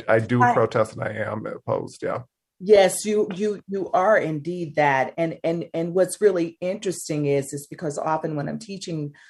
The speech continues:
Speaker 2: uh, my programs on dismantling racism, I do try to invite people to see the other side. Doesn't mean that you have to agree with it.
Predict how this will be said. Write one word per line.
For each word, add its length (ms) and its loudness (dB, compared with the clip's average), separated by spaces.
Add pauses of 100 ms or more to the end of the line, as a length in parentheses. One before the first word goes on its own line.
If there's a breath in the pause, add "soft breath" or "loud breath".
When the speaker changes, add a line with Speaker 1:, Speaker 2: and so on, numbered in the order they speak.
(180 soft breath)
Speaker 2:
uh, 140 -2
my 160 -2
programs 800 0
on 140 -4
dismantling 680 -6
racism, 540 -4
I 160 0
do 520 -4
try 280 -2
to 120 -8
invite 520 -4
people 260 -14
to 140 -12
see 240 -4
the 160 -2
other 160 -2
side. 380 -2 (200 loud breath)
Doesn't 300 -2
mean 180 -4
that 160 -6
you 120 -6
have 280 -6
to 140 -8
agree 340 -4
with 240 -2
it. 180 -6